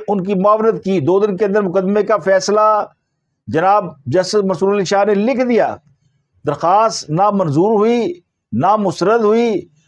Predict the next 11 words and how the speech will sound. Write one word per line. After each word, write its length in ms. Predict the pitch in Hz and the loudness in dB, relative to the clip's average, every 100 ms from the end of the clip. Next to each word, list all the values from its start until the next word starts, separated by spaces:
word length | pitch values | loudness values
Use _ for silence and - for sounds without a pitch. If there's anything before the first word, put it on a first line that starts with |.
| _ | _
बल्कि 380 | 104 185 180 220 | -4 -2 0 0
जो 120 | 196 190 | 0 0
फरीकैन 560 | 185 202 196 208 214 | 0 -2 2 2 2
को 180 | 185 214 | 0 0
मतलूब 480 | 175 180 185 208 220 | 0 -2 0 0 0
था 360 | - 196 214 208 | 0 2 2 0
वो 240 | 160 190 214 214 | 0 2 2 2
उनको 360 | 208 202 233 | 0 2 0
दे 160 | 226 269 | 2 2
दिया 240 | 262 247 202 | 2 2 2
गया। 260 | 156 107 | 0 -2